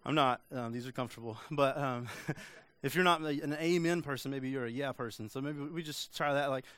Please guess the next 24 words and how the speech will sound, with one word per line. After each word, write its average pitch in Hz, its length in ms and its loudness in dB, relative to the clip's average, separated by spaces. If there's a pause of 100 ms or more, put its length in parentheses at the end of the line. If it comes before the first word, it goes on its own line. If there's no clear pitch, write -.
just, 139 140 -2
I'll, 143 200 2
I'll 147 100 0
do 156 120 -2
the 147 80 -4
same 156 180 -2
thing. 147 240 -4
We 139 100 -4
can 123 60 -8
say 156 120 -14 (200)
yes 139 540 -4
or 120 140 -2
yeah 135 360 -2
or 117 200 -4 (300)
something. 165 380 -2
So - 140 -4
let's 151 140 -2
try 151 160 4
that. 127 160 -2
One, 151 240 -2
two, 151 240 -4
three, 147 220 -6
four. 143 320 -2 (200)
Yes. 170 580 6